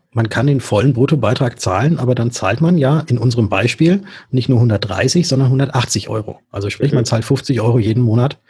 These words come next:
Speaker 1: eigentlich mehr, als man zahlen müsste. Ne?
Speaker 2: Mhm.
Speaker 1: So.
Speaker 2: Ha-, hab ich dann davon irgendeinen Vorteil?
Speaker 1: Ja, hast du, weil du das Geld oder diese Überschüsse, die ja dann eben nicht mitverrechnet werden, ja dann wieder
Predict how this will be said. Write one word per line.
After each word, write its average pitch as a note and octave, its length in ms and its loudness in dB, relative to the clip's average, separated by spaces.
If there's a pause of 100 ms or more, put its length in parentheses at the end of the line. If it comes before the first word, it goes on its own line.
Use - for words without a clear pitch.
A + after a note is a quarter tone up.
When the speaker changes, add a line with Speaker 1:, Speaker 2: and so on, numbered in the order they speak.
(140)
Speaker 1:
eigentlich A2+ 300 -2
mehr, A#2 340 0
als A#2+ 140 -2
man C#3+ 120 0
zahlen C3 300 2
müsste. A#2 360 0 (560)
Ne? C3+ 120 0
Speaker 2:
Mhm. B2 520 -6
Speaker 1:
So. G2 320 -8
Speaker 2:
Ha-, A2 120 -6 (920)
hab G#2+ 160 -2
ich - 80 -4
dann A2 120 0
davon A#2+ 340 0
irgendeinen A2 300 0
Vorteil? G3+ 560 0 (460)
Speaker 1:
Ja, G#2+ 540 -2
hast - 300 -4
du, G#3+ 180 2
weil C#3 340 2 (220)
du D3 400 -2
das C3 220 -2
Geld D#3 320 -2 (100)
oder A#2 220 -4
diese A2 300 -4
Überschüsse, E3 540 0
die A#2+ 120 -4
ja A#2+ 80 2
dann G#2+ 160 0
eben A2+ 160 0
nicht A3 180 0
mitverrechnet A2+ 640 -2
werden, B2+ 280 0
ja A#2+ 100 0
dann A2+ 180 0
wieder C#3 300 0